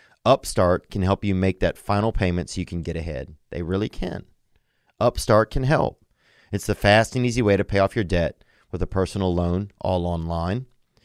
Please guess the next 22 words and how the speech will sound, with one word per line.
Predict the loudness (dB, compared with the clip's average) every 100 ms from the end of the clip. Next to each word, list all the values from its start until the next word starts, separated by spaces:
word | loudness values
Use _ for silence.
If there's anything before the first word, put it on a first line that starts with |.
| _
You | -10
can | -8
check | 0 0 2
your | 2
rate | 6 6
out | 4
without | 4 2
impacting | 2 0 0 0
your | -4
credit | 0 0 -2
score | -6 -8 -8 -10 _ _
in | -4 -2
minutes | -2 -4 -10 -20 _ _ _
for | 0 4
loans | 6 4 2
between | -4 -4 -2 0
one | 0
thousand | 2 0 0 -2
to | -4
fifty | -4 -4
thousand | -2 0 -2 0
dollars. | 0 0 -2 -10